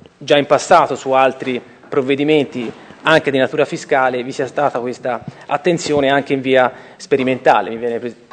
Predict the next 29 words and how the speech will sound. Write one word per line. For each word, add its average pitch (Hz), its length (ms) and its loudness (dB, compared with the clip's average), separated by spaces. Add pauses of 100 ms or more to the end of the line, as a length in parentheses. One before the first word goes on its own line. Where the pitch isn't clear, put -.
(120)
in 135 80 -10
mente 127 420 -4 (360)
quanto 127 400 -2
fu 123 260 -12 (680)
approvato 127 480 -2
in 120 100 -8
termini 120 340 -6
di 110 140 -14
tasi 113 460 -4 (300)
nel 120 120 -8
duemilaquattordici. 113 920 -10 (920)
E 202 120 8
altresì 185 640 2 (100)
si 165 460 -6
guarda 160 480 4
con 151 140 -2
attenzione 151 600 -2
giustamente 151 840 -2
a 147 100 -6
quelle 160 220 -2
famiglie 156 560 -2 (320)
che 139 100 -12
sono 147 220 -2
portatrici 143 680 -4
di 131 240 -8 (120)
maggiori 147 360 -2
difficoltà 139 460 -2
da 135 140 -2
affrontare, 139 880 0